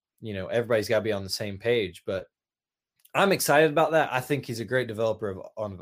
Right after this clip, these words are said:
of an offense, of quarterbacks. You combine that with Hugh Freeze, who has a similar reputation, uh, and that makes me really excited. I was telling my dad today, "I, I'm just ready for an offense that is clicking again.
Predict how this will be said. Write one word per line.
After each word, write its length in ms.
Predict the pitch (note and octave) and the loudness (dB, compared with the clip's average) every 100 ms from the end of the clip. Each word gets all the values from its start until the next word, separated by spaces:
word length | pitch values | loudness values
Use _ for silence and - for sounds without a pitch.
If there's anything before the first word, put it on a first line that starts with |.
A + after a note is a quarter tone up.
| - | -12
of 120 | G#2 | -10
an 80 | G2+ | -6
offense, 560 | A2+ C#3 C#3+ C3 G#2 - | 0 0 2 -2 -4 -10
of 240 | G#2+ G2+ | -12 -10
quarterbacks. 680 | - C3 C3 B2+ B2 - - - _ _ _ _ | -2 -2 0 2 0 -2 -12 -16 _ _ _ _
You 120 | B2+ | -6
combine 380 | B2+ A2+ A#2+ A#2+ | -4 0 0 2
that 160 | A#2 G#2+ | -2 -2
with 120 | A2 | -4
Hugh 160 | A#2+ | -4
Freeze, 360 | A2 A#2+ A#2+ A2 | -4 -4 -4 -2
who 60 | A#2 | -4
has 100 | G2+ | -4
a 40 | |
similar 360 | F#2 A2+ G#2+ G2+ | -6 -8 -6 -4
reputation, 840 | G#2 G2+ G2 G#2+ A2 - A#2 A2+ G2 _ _ _ _ - | -4 -6 -8 -4 -4 -6 -10 -12 -16 _ _ _ _ -20
uh, 160 | F#2+ D2 | -16 -8
and 120 | A2 | -2
that 140 | C#3 | 0
makes 240 | C3+ B2 - | 0 -2 -2
me 80 | A#2+ | -2
really 280 | A#2 A2+ G2 | 2 0 0
excited. 440 | F#2 G#2+ G#2 F#2 | -4 -2 -2 -2
I 120 | G2 | -4
was 160 | G#2 - | -6 -6
telling 240 | G#2+ G2+ | -8 -8
my 120 | G2 | -8
dad 300 | F#2+ G2+ G2+ | -4 -4 -4
today, 400 | F#2+ F#2+ G#2 G2 | -6 -8 -6 -6
"I, 220 | F2+ G#2+ - _ _ _ _ _ | -6 -8 -10 _ _ _ _ _
I'm 240 | - B2 A2+ | -8 -8 -6
just 220 | F#2 - | -8 -4
ready 260 | A2+ G#2+ G2+ | -2 -2 -4
for 260 | - F#2+ | -6 -6
an 60 | F#2 | -6
offense 540 | F#2+ G2 - F#2 D#2+ - | -6 -8 -8 -12 -10 -8
that 100 | F#2 | -8
is 300 | F2 E2 - _ - | -8 -12 -14 _ -12
clicking 420 | G#2+ F#2+ G2 F2 | -8 -6 -8 -12
again. 400 | E2 F2+ E2 | -14 -14 -16